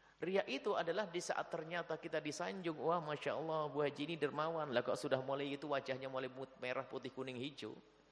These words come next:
Mulai salah tingkah. Sudah ngelirik lagi, siapa yang ngomong lagi dihafal wajahnya siapa, bajunya apa. <laughs> Itu sudah mulai memperhatikan hati kita, itu sudah mulai nggak benar. Akan tapi, ker-, ketulusan Anda,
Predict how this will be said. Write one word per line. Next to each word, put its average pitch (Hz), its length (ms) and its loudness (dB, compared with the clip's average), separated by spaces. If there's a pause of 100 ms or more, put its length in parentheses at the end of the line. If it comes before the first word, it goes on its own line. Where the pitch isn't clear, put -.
(1120)
Mulai 131 240 2
salah 135 240 4
tingkah. 160 480 -2 (720)
Sudah 127 160 0
ngelirik 135 320 8
lagi, 151 240 4
siapa 139 320 4
yang 135 80 0
ngomong 139 240 4
lagi 135 160 4
dihafal 123 560 4
wajahnya 117 320 2
siapa, 123 400 2
bajunya 110 400 0
apa. 113 320 -2 (320)
<laughs> 104 160 0 (480)
Itu 147 160 0
sudah 165 160 2
mulai 170 320 2
memperhatikan 151 640 0
hati 131 240 2
kita, 156 240 0
itu 156 160 -2
sudah 135 160 2
mulai 135 240 2
nggak - 160 6
benar. 104 240 4 (720)
Akan 143 320 6
tapi, 160 400 0 (1040)
ker-, 180 320 2
ketulusan 185 640 6
Anda, 120 400 4